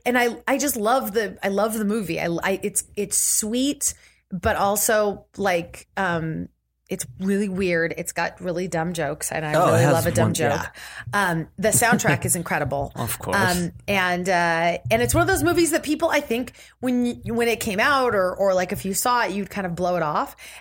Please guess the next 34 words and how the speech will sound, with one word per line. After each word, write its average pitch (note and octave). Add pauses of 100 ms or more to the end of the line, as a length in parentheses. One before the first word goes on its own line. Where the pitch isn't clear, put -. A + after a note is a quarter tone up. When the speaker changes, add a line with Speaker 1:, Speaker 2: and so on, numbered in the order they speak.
(120)
Speaker 1:
And F#3+ (220)
it's, -
it's -
a, F#3+ (140)
it's G#3+
a A3+
good A#3
movie. - (1080)
Speaker 2:
Yeah, C3+
we C3
can F#3+
jump F#3
right E3+
into E3+
my C#3
immediate C3+
response D3
Speaker 1:
Yes, C4
Speaker 2:
off B2+
of G#3+
Speaker 1:
I'm - (100)
Speaker 2:
that -
Speaker 1:
curious, C4+
Speaker 2:
because C3
Speaker 1:
'cause A#2+
I G3
still G#3
don't F#3
know F3+ (320)
y-, - (100)
your F3+
thoughts A3
on C#3
it. -